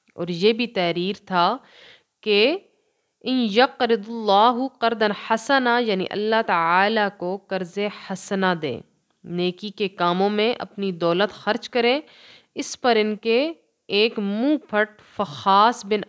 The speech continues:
आज़र, आज़र वरा ने अज़राह तमस्खर यानी मजाक उड़ाते हुए कहा कि अल्लाह मुफलिस और नादिर है, इसीलिए तो हमसे कर्ज मांग रहा है।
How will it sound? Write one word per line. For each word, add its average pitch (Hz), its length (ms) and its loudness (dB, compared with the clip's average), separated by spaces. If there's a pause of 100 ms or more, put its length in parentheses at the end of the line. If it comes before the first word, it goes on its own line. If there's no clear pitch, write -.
आज़र, 190 540 -2 (680)
आज़र 220 520 2 (320)
वरा 190 460 4
ने 208 200 2 (1700)
अज़राह 214 500 2
तमस्खर 208 580 -2
यानी 180 200 0
मजाक 180 500 2
उड़ाते 202 300 2
हुए 208 120 -2
कहा 185 340 0
कि 196 120 -8
अल्लाह 185 300 0
मुफलिस 196 500 -4
और 185 140 0
नादिर 180 420 2
है, 311 360 -2
इसीलिए 214 480 -2
तो 180 120 -4
हमसे 165 300 -4
कर्ज 202 260 0
मांग 233 260 4
रहा 226 260 2
है। 220 160 -6